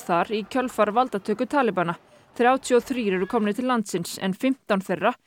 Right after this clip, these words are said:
eru ýmist með dvalarleyfi eða ríkisborgararétt hér á landi.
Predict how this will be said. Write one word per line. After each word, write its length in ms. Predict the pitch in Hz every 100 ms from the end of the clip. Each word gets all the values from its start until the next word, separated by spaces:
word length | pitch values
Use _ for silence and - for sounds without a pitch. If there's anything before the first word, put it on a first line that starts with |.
| _
eru 160 | - 247
ýmist 320 | 262 254 226
með 160 | 233 226
dvalarleyfi 580 | 254 233 190 185 185 196
eða 100 | 208 233
ríkisborgararétt 800 | 240 196 - 180 175 160 170 -
hér 160 | 175
á 80 | 170
landi. 260 | 226 208